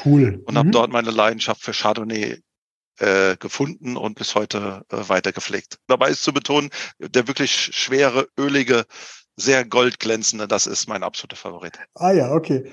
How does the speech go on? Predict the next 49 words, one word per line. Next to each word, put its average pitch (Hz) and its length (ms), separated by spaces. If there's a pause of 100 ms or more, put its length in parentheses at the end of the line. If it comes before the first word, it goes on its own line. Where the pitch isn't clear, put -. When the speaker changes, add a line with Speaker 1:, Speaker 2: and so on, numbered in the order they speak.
(140)
Speaker 1:
Und, 147 220
äh, 160 100
hast 151 240
du - 20
noch 170 160
andere 151 300
Hobbys, 185 340
die 160 100
auch - 140
vielleicht 196 220
mit 156 160
Wein 165 180
zu 226 100
tun 226 240
haben, 226 160
oder? 143 380 (220)
Speaker 2:
N-, 185 100 (140)
nee, 143 180
die, 156 220
die 135 280
Hobby-, 156 300
Hobbys 143 300
sollte 151 180
man 139 140
strikt - 440
voneinander 131 520
trennen. 180 560
Äh, 135 400
mein 127 240
aktuelles, 120 640
tatsächlich 113 440
familiäres 135 680
Hobby 120 180
ist - 160
Golfen. 160 440 (580)
Äh, 120 180
Speaker 1:
Mhm. 170 80
Speaker 2:
da 113 320 (200)
empfiehlt 123 340
es - 80
sich, 120 160
den 113 160
Chardonnay 113 380
nach 113 320 (280)
dem 131 140
Spielen 135 440
erst 117 300
zu, 120 340
äh, 107 300